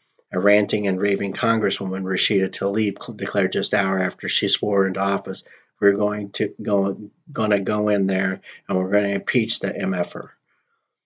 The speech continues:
Representative Al Green said in May, "I'm concerned that if we don't impeach the pres-, this president, he will get reelected."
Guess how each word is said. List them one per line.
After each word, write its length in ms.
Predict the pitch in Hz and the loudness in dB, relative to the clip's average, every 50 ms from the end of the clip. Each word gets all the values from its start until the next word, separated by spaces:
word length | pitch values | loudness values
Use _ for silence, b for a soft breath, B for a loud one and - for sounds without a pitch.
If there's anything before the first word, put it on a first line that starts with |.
| _ _ _ _ _ _ - - | _ _ _ _ _ _ -2 2
Representative 640 | - 120 120 - 113 110 120 113 113 110 107 98 | 2 4 4 4 4 6 6 8 8 8 6 8
Al 220 | 107 104 104 101 101 | 8 8 8 8 8
Green 280 | 101 113 113 110 104 | 8 6 6 6 4
said 280 | 98 - - 104 101 98 | 2 0 2 2 4 4
in 140 | 98 95 98 | 2 2 4
May, 380 | 104 104 98 98 95 92 - _ - | 4 4 4 4 2 0 -2 _ -4
"I'm 160 | 101 101 - | -4 -2 -2
concerned 400 | - 104 - - 120 110 107 101 | -2 -2 0 2 2 4 4 4
that 80 | 101 | 4
if 120 | 101 - - | 4 2 0
we 60 | 107 | 0
don't 240 | 95 110 104 101 101 | 0 0 2 2 0
impeach 460 | 98 92 - - 120 113 113 - - | 0 -2 -2 -2 -2 -2 -2 -2 -4
the 80 | - 98 | -6 -4
pres-, 320 | - - 101 95 90 - | -2 0 0 0 -2 -2
this 220 | - 104 98 95 | 0 0 0 0
president, 500 | - - 104 101 98 92 98 95 92 95 | 2 2 2 4 4 2 0 -2 -4 -4
he 100 | 98 98 | -4 -2
will 160 | 101 98 98 98 | -2 -2 -2 0
get 300 | - 107 101 - - - | 2 4 2 2 2 -2
reelected." 640 | 107 101 98 98 95 98 98 92 - - 71 71 | -2 0 0 2 2 0 0 -2 -2 -4 -8 -10